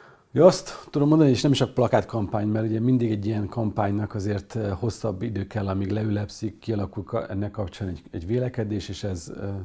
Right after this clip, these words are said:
transformálódik mondjuk egy közvéleménykutatás formájába. És azért még korai is lenne, azért valljuk be, erről közvéleménykutatásokat csinálni, hogy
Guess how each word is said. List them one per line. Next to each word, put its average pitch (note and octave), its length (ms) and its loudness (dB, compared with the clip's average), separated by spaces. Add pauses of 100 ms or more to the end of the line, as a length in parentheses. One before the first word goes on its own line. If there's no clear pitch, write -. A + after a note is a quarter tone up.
transformálódik F2+ 800 -8
mondjuk F#2 240 -6
egy F2 60 -6
közvéleménykutatás - 720 -6
formájába. G#2 580 -8
És G2 120 -10
azért G2+ 160 -4
még G#2 100 -2
korai G#2 280 0
is E2+ 120 -6
lenne, F2+ 260 -6
azért E2+ 200 -6
valljuk F2+ 260 -8
be, F#2+ 80 -6
erről F#2+ 260 -6
közvéleménykutatásokat F#2 920 -8
csinálni, F#2+ 420 -6
hogy F#2+ 200 -6